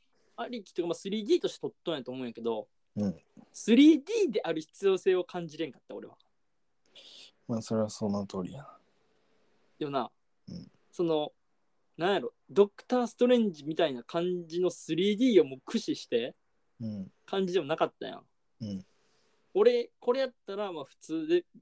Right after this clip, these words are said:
Speaker 1: 見てもよかったかなっていう。
Speaker 2: まあ、でもなんか、アイマックスとかそういういいやつ系で見ようとするとスリーディーやっ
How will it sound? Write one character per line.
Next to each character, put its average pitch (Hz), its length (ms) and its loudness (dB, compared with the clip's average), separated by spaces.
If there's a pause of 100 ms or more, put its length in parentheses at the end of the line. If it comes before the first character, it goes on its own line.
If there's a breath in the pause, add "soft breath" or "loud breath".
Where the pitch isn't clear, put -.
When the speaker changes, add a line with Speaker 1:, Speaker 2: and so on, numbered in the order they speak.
(100)
Speaker 1:
見 202 160 -10
て 147 100 -2
も 120 80 -6
よ 135 80 -8
か - 80 -8
っ - 140 -10
た - 80 -14
か - 80 -12
な 95 120 -14
っ - 60 -20 (120)
て - 60 -20
い - 80 -16
う。 - 40 -20 (3500 loud breath)
Speaker 2:
ま 120 120 0
あ、 113 40 2
で 110 80 0
も 107 100 -4
な 107 80 -2
ん 110 80 -6
か、 - 200 -12 (840)
ア 135 100 0
イ 139 80 2
マ 160 120 2
ッ 151 40 -6
ク - 180 -2
ス - 140 -4
と 113 140 -4
か 110 100 -8
そ - 180 -6
う 123 40 -2
い 127 220 -2
う 131 60 -14 (960)
い 123 200 2
い 127 40 6
や 131 120 6
つ - 80 -8
系 139 180 2
で 139 100 4
見 139 140 2
よ 143 60 4
う 127 40 2
と 113 100 -2
す 113 100 -6
る 98 80 -6
と - 100 -14
ス - 160 -8
リ 104 160 -6
ー 104 40 -12
デ 107 80 -10
ィ 98 40 -4
ー - 40 -4
や - 40 -4
っ - 40 -18